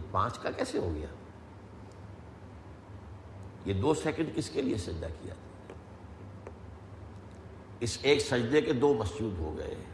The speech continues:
اللہ کو بھی سجدہ کیا، اس کو بھی جس کو دکھا رہے۔ تو شرک کی ان تمام کیفیتوں سے بچنا، بندگی کے تمام تقاضوں کو پورا کرنا، یہ تو ہے ایک جملے میں نجات کا نسخہ۔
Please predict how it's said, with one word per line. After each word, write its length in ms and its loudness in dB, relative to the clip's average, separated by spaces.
اللہ 220 4
کو 60 2
بھی 80 0
سجدہ 300 -2
کیا، 140 0
اس 220 -2
کو 80 0
بھی 100 4
جس 180 -4
کو 60 2
دکھا 300 -2
رہے۔ 180 -6
تو 80 10
شرک 560 8
کی 100 2
ان 160 4
تمام 340 6
کیفیتوں 640 0
سے 120 -6
بچنا، 320 -8
بندگی 420 8
کے 180 6
تمام 520 4
تقاضوں 540 4
کو 60 -2
پورا 180 -6
کرنا، 360 -10
یہ 220 12
تو 120 12
ہے 80 12
ایک 640 12
جملے 380 10
میں 180 6
نجات 500 4
کا 80 0
نسخہ۔ 320 -6